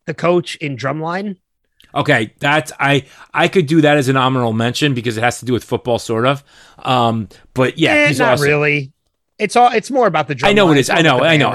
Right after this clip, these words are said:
Speaker 1: and everything.
Speaker 2: Halftime's game time. I know.
Speaker 1: Yeah. Okay. I mean, in that sense, yeah, it's very, very loosely based on football.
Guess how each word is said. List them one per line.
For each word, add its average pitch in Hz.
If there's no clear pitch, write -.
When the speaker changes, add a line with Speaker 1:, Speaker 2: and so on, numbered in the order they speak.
Speaker 1:
and -
everything. 156
Speaker 2:
Halftime's -
game 127
time. 101
I 113
know. 87
Speaker 1:
Yeah. 110
Okay. 160
I 214
mean, 196
in 185
that 175
sense, 151
yeah, 147
it's 127
very, 135
very 147
loosely 120
based 110
on 104
football. -